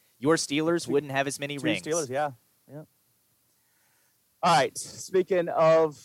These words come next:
Speaker 2: the N F L, there's a lot of good games this week. Uh, there's, like, five ranked on ranked games, plus Purdue taking down Ohio State this weekend. So
Speaker 1: <sighs> Oh,
Speaker 2: plenty to
Speaker 1: please.
Speaker 2: watch this weekend. Uh, your Vikings got a Tucker field goal to win, so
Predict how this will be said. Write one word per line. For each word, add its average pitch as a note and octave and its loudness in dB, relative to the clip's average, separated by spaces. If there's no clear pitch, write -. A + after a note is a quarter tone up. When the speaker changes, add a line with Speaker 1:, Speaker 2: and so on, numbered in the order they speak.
Speaker 2:
the D#3 0
N D3+ 2
F D3+ 4
L, - -2
there's D#3+ 2
a E3+ 0
lot F#3+ 6
of F#3 2
good E3+ 0
games D#3 2
this C#3+ -6
week. D3+ -8
Uh, C3 6
there's, C3+ 2
like, C#3 2
five C3+ 0
ranked C3 -2
on B2+ 2
ranked B2 -4
games, B2 -6
plus D3+ 2
Purdue C#3 0
taking C3+ -4
down B2 0
Ohio A#2+ -2
State A#2 -8
this G#2+ -12
weekend. G#2 -14
So A2+ 0
Speaker 1:
<sighs> - -8
Oh, - -18
Speaker 2:
plenty D3+ -2
to C#3+ 0
Speaker 1:
please. C3 2
Speaker 2:
watch B2+ 0
this B2 -12
weekend. G#2+ -8
Uh, B2 6
your C3+ 0
Vikings D#3 0
got C#3+ 2
a C#3 2
Tucker D#3 -2
field D3 0
goal C#3+ 2
to C#3+ 4
win, C#3 2
so A#2+ 0